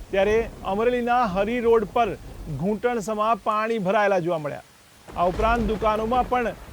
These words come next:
પાણી ઘૂસે તે પહેલા જ દુકાનદારોએ પણ કવાયત હાથ ધરી.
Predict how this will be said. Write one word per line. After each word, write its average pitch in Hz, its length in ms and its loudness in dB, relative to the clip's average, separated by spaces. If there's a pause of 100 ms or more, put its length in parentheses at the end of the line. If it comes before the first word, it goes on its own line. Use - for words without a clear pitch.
(120)
પાણી 214 380 0
ઘૂસે 214 420 2
તે 208 160 0
પહેલા 214 360 2
જ 214 120 0
દુકાનદારોએ 202 680 0
પણ 202 260 -2
કવાયત 202 500 2
હાથ 180 260 0
ધરી. 196 260 -2